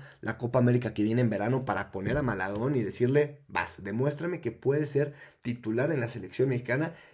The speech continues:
y ser garantía, ser un portero confiable". Ahorita me quedo con Luis Malagón como titular, y eso que Ochoa, insisto, es un portero, en cuanto al fútbol mexicano y en cuanto a los jugadores mexicanos se refiere,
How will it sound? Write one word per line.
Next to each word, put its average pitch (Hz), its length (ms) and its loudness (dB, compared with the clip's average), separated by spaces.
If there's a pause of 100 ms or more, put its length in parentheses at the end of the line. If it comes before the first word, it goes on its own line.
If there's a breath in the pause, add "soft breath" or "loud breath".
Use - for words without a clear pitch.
(120 loud breath)
y 107 140 -8
ser 135 380 4
garantía, 101 720 -2
ser 127 300 -2 (300 loud breath)
un 123 160 -2
portero 131 380 4
confiable". 107 720 -4 (1300 soft breath)
Ahorita 175 560 6
me 110 140 -6
quedo 135 260 4
con 113 120 -2
Luis 131 180 2
Malagón 120 480 0
como 98 240 -8
titular, 123 520 0 (200 loud breath)
y 120 100 2
eso 123 220 2
que - 80 -6
Ochoa, 135 400 2
insisto, 127 640 0 (180 loud breath)
es 117 220 -2
un 117 100 0
portero, 123 520 0 (1600)
en 98 160 -8
cuanto 98 320 -6
al 101 60 -8
fútbol 110 300 0
mexicano 104 440 0
y 98 40 -4
en 92 100 -8
cuanto 95 420 -8
a 92 140 -4
los 92 260 -8
jugadores 107 440 -2
mexicanos 120 520 0
se 117 100 -2
refiere, 131 600 4